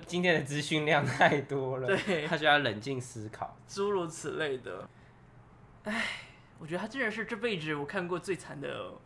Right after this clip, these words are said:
Speaker 2: Marvel 角色、欸，
Speaker 1: 嗯。
Speaker 2: 还没有比他惨的过。啊，那你喜欢 WandaVision 这个影集吗？
Speaker 1: 呃，因为它算是漫威宇宙第一个影集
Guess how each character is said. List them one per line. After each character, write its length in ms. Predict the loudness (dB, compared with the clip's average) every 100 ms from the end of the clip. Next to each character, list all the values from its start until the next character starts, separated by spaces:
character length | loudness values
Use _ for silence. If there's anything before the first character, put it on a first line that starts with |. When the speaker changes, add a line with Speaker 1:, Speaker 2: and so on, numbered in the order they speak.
| -20 -20 -20 -20 -14
Speaker 2:
Marvel 340 | 4 6 6 2
角 200 | -2 -8
色、 320 | -8 -6 -6 -6
欸， 100 | -2
Speaker 1:
嗯。 260 | 2 6
Speaker 2:
还 160 | 8 8
没 80 | 8
有 80 |
比 100 | 4
他 120 | 4 2
惨 260 | 0 -6
的 100 | -6
过。 340 | -8 -8 -8 -10 -16 -20 -20 -12
啊， 280 | 4 8 8
那 80 | 8
你 60 | 2
喜 140 | 0
欢 280 | 4 6 6 4
WandaVision 880 | 0 0 0 0 -2 -6 -6 -6 -6
这 80 |
个 120 | -4 -4
影 200 | -6 -12
集 220 | -16 -14
吗？ 400 | -6 -6 -6 -12 -18 -20 -20 -20 -20 -6
Speaker 1:
呃， 880 | 2 6 6 6 6 4 4 2 2
因 160 | 4 8
为 140 | 8
它 160 | 10 10
算 180 | 10 6
是 60 |
漫 300 | 8 8 10
威 500 | 8 8 8 6 2 -8 -18 -20 -20 -14
宇 200 | -4 -4
宙 240 | 2 6 6
第 240 | 4 -2
一 40 | 0
个 140 | 0
影 240 | 0 -4
集 240 | -12 -18